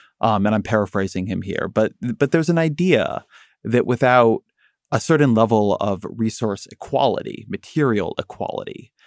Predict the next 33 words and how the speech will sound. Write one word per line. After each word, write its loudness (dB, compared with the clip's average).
no 6
kind -2
of -6
democratic -4
equality -6
is -16
possible. -12
And 2
so 2
the, 2
the, 2
the 0
effort 2
to -2
cut -4
these -2
off -2
from -4
each -14
other, -6
to -14
say 0
that 0
you -4
can -6
have, -4
uh, 2
an, 2
an -2
equality 4
of -2
democratic 0
participation -4